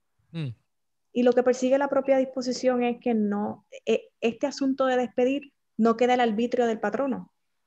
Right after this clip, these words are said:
Speaker 2: Pues para demostrar que no quedó al arbitrio, ¿cómo lo vamos a, a, a preparar y elaborar?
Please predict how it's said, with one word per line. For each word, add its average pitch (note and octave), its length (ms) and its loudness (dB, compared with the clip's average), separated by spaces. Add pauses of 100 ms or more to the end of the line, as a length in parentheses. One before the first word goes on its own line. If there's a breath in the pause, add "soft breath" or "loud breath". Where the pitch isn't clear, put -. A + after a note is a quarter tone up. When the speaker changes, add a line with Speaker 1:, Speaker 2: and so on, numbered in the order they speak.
(300)
Speaker 2:
Pues G#3 200 0
para G3+ 240 2
demostrar G3 460 -2
que B3+ 100 -2
no B3+ 100 -2
quedó C4 160 0
al C4 60 0
arbitrio, C4 440 0
¿cómo G#3 160 -4
lo G#3 100 -2
vamos G#3 200 -2 (100)
a, G#3 100 -2
a, G3 100 -4
a F#3 80 -6
preparar F#3+ 360 -2
y F#3+ 40 -2
elaborar? F3+ 340 -4